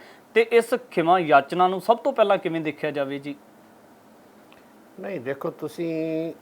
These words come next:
Speaker 2: ਸਵਾਲ ਕਰਦੇ ਵਿੱਚ ਜਵਾਬ ਦੇ ਦਿੱਤਾ।
Speaker 1: ਹੂੰ।
Speaker 2: ਖੇਤਰੀ ਪਾਰਟੀ ਦਾ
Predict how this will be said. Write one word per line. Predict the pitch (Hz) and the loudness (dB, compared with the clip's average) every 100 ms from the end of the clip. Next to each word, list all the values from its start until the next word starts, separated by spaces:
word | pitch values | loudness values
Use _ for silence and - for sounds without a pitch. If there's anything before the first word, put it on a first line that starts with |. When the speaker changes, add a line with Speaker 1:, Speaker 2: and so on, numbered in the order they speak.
| - - - - - - - - | -20 -20 -20 -20 -20 -20 -20 -14
Speaker 2:
ਸਵਾਲ | 127 127 139 160 | -4 0 0 0
ਕਰਦੇ | 151 139 131 147 | -2 -4 -2 -4
ਵਿੱਚ | 143 135 - 147 147 143 139 123 | -4 -8 -6 -2 -2 -4 -6 -4
ਜਵਾਬ | 113 120 117 | -2 -2 -2
ਦੇ | 110 | -6
ਦਿੱਤਾ। | - 92 | -6 -8
Speaker 1:
ਹੂੰ। | 80 - - 156 131 - - - - - - - - _ - - - | -8 -12 -18 -14 -14 -16 -20 -20 -20 -20 -20 -20 -20 _ -20 -20 -10
Speaker 2:
ਖੇਤਰੀ | 143 143 175 185 | -8 -8 -6 -4
ਪਾਰਟੀ | 180 151 143 160 165 | 2 2 2 -4 -4
ਦਾ | 156 151 151 156 151 | 0 2 2 2 -2